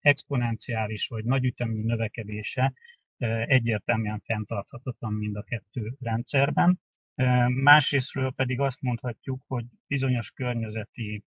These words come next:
erőforrások, termékek vagy szolgáltatások esetén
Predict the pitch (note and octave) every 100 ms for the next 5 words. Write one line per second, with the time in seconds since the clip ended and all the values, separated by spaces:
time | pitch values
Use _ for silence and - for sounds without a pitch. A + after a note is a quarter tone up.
0 | _ C3 B2+ B2 - A#2+ A#2 A2 G2+ A#2+
1 | - A#2+ A#2 B2 A#2 G#2+ - G#2+ A2 -
2 | B2+ A2+ A2 G#2+ - G#2+ A2+ G#2+ - A#2
3 | - A#2+ C3 - A#2+ C3+